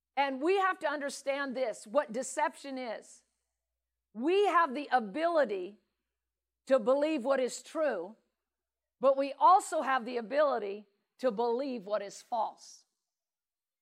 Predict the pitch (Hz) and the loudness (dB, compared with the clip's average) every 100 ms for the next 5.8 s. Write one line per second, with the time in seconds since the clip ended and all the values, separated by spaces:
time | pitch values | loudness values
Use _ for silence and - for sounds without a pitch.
0 | _ - 254 247 370 427 381 311 262 285 | _ -8 -8 -4 -4 0 -2 -2 -6 -6
1 | 302 302 254 233 247 277 294 302 302 - | -6 -6 -6 -4 0 0 2 0 0 -4
2 | 220 220 - 247 233 - 190 208 196 - | -6 -6 -2 0 0 -4 -6 -2 -2 -2
3 | _ _ _ _ - 233 302 311 277 262 | _ _ _ _ -8 -2 2 2 2 4
4 | 285 269 220 247 220 214 - 247 233 196 | 6 4 4 2 2 -2 -4 -8 -6 -6
5 | - 196 170 190 190 - 170 160 | -2 -2 0 -2 -2 -6 -14 -14